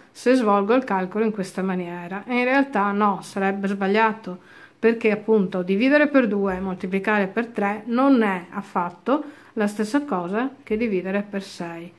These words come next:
Il modo giusto di lavorare è svolgere prima questa, mm, operaz-, queste operazioni dentro la parentesi tonda,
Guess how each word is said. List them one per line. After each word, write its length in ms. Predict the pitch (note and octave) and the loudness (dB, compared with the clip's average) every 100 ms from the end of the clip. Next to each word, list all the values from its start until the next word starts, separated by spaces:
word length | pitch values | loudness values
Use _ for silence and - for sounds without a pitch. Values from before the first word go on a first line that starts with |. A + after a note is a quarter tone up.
| _ _ - - | _ _ -20 -4
Il 80 | A3+ | 2
modo 260 | A#3+ A3+ | 4 6
giusto 320 | A3 B3 - | 4 2 -2
di 100 | G3+ | -2
lavorare 840 | G3+ A#3+ D#4 C4 G#3 A#3+ A#3+ F3+ E3+ | 0 2 4 4 4 4 2 -2 -6
è 40 | |
svolgere 480 | E3+ G#3+ G#3+ F#3+ F#3 | -2 0 2 0 -4
prima 580 | F#3 A3 A#3 F#3+ F#3 F3 - - - | -4 -2 0 2 -2 -6 -14 -20 -12
questa, 680 | - G3 F#3 - F3+ E3+ E3 - - - | -2 -2 -2 -4 -6 -6 -10 -14 -18 -18
mm, 240 | D#3+ F3+ | -16 -14
operaz-, 460 | - F#3+ F3+ - - | -6 -6 -6 -10 -2
queste 320 | F#3 F#3 F#3 | 0 0 -2
operazioni 640 | E3+ F3+ F#3 - G3+ F#3 | -4 -4 -4 0 2 2
dentro 500 | F3 F3+ F3+ F3 D#3+ D#3+ | 0 -4 -4 -6 -8 -12
la 100 | E3 | -12
parentesi 600 | F3+ F3 E3+ F3 F3 E3+ | -8 -6 -6 -8 -10 -10
tonda, 520 | E3 D#3+ G#3 F4 | -10 -2 2 2